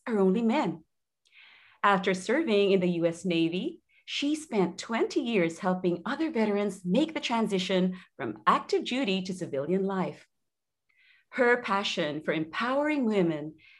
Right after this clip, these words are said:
and veterans inspired her to broaden her reach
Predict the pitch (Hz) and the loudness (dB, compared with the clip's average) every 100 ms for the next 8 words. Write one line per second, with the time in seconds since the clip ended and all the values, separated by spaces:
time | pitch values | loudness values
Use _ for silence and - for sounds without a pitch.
0 | - 202 180 269 294 330 262 254 - 262 | 0 4 6 6 4 2 2 -6 -6 -2
1 | 330 330 190 175 185 - 202 233 233 226 | -2 0 -2 -2 -6 -6 0 0 2 0
2 | 226 180 175 - - | -2 -2 -4 -6 -10